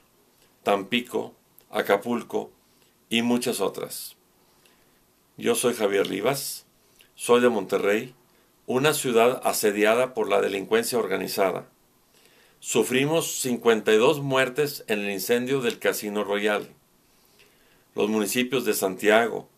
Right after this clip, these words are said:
Allende, Montemorelos, Linares, también sufren los embates de una criminalidad que no conoce los límites a la brutalidad con la que actúa.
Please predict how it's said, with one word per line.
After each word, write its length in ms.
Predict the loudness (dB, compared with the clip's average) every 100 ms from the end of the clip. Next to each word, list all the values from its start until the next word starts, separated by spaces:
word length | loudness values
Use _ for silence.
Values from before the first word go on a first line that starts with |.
| _ 0
Allende, 680 | 0 2 0 0 -4 -6 _ _ -6
Montemorelos, 1120 | -2 0 2 2 0 2 2 0 -4 -10 -18 _
Linares, 840 | -8 -4 0 2 2 -2 -6 -12 -16 _ _ _ _ _ _ _
también 480 | 4 6 4 2 2
sufren 400 | 0 -2 -2 0
los 180 | 0 0
embates 680 | 0 -2 4 4 4 -2
de 60 | -2
una 220 | -2 -2
criminalidad 760 | -2 -6 -2 -2 0 0 0 -2 _ _ _ _
que 140 | 0 0
no 260 | 2 2
conoce 420 | 2 2 2 0
los 180 | 0 0
límites 600 | 0 -4 -2 -4 -4 -10 _ _ _ _ 2
a 140 | 4
la 320 | 6 4 0 -2
brutalidad 640 | -4 0 0 2 -2 -2
con 160 | -4 -4
la 120 | -4
que 100 | -6
actúa. 380 | -6 -12 -12